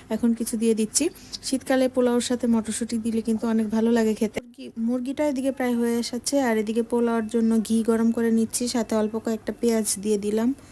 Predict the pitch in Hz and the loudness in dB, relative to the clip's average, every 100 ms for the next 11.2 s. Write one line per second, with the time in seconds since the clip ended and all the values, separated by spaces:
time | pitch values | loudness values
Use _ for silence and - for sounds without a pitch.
0 | - - - - - - - 220 220 233 | -20 -20 -20 -20 -20 -16 -6 -4 0 0
1 | 294 - - 277 - 208 208 214 214 233 | 0 -6 -20 -14 -6 -2 -2 -2 0 0
2 | 220 214 240 233 233 233 220 226 208 214 | -2 0 2 2 2 -2 0 0 0 -2
3 | - - 349 - - - - - - - | -2 0 0 -4 -16 -20 -20 -20 -18 -6
4 | 220 220 233 233 226 220 220 226 220 208 | -4 -2 -4 -2 -2 -2 0 0 0 0
5 | - 226 208 233 226 226 233 214 220 208 | 0 0 -2 -6 -4 -2 -2 -2 -4 -4
6 | 233 220 220 226 214 214 226 233 233 226 | -4 -4 0 0 0 -2 -2 0 0 4
7 | 233 247 247 254 233 214 208 302 - - | 4 4 2 0 2 0 0 -4 -6 -18
8 | - - - - 277 294 285 277 269 254 | -18 -20 -14 -2 2 4 4 4 2 0
9 | 247 240 233 233 240 220 226 233 220 226 | 0 2 2 0 -2 0 -2 -2 -2 2
10 | 226 214 226 220 226 226 214 214 - 220 | 2 0 -2 -2 -2 -2 -2 -2 -2 0
11 | 220 | 0